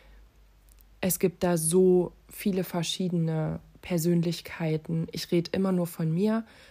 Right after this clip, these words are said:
Für mich war es der absolut falscheste Job aller Zeiten. Der hat meinen Akku so ausgelutscht,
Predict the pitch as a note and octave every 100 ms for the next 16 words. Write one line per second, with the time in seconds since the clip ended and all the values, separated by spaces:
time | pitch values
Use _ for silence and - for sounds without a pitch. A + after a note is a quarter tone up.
0 | - - F3+ F3+ F#3+ - E3+ E3+ - E3+
1 | - F3+ F3 - D#3+ D#3 D3+ - _ -
2 | - - E3 E3+ - D#3+ - - D3+ D#3
3 | _ _ - D#3+ D#3 - F3 D#3 - -
4 | D#3+ D#3 D#3 D3 D#3 _ _ - - -
5 | _ - A3 A#3+ F3+ E3 - F3+ - F3
6 | E3+ G#3 - _ - G3 - E3+ D#3 D#3+
7 | E3 - -